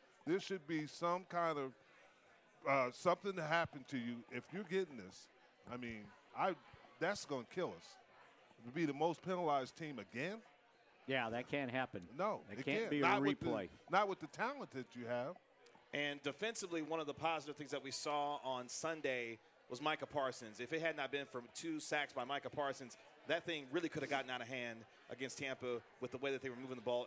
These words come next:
Speaker 3: inside the red zone where both of those sacks
Speaker 1: Yeah.
Speaker 3: occurred for Micah Parsons. Jim, talk to me about that when it comes to the defense and what you saw from them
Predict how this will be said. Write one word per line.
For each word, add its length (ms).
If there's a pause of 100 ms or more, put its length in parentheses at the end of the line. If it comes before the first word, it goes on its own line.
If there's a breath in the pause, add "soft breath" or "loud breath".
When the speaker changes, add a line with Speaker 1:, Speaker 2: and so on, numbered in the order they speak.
Speaker 3:
inside 340
the 60
red 180
zone 100
where 80
both 180
of 60
those 120
sacks 340 (280 loud breath)
Speaker 1:
Yeah. 80
Speaker 3:
occurred 220
for 80
Micah 240
Parsons. 380 (200 loud breath)
Jim, 160
talk 300
to 80
me 120
about 360
that 180
when 80
it 100
comes 380
to 220 (240 loud breath)
the 80 (100)
defense 460
and 100
what 220
you 60
saw 280
from 200
them 260